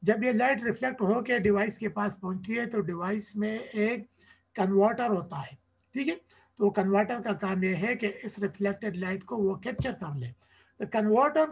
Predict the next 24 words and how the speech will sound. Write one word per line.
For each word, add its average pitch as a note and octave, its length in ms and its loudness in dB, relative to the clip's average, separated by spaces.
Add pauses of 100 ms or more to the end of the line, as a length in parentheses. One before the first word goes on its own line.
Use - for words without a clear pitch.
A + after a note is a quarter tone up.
(100)
converts A3 680 4
the E3+ 240 -2
wave D4 300 -2 (160)
into A3 360 -6
a F3 180 -4
readable C4+ 480 -2
form A3 320 -2
for F3+ 160 -2
the E3+ 60 -6
device। C#3+ 400 -8 (420)
और G#3 100 0
उस F#3+ 140 0
converter G#3 500 2
का A3 80 -4
काम F3+ 300 -4
ये D#3+ 100 -4
है G3+ 360 -2 (300)
कि G3 80 2
इन B3 400 -4
light G3+ 480 2
को A#3 300 0
convert G3 720 0
कर F#3 160 -6
दे, C#3 360 -8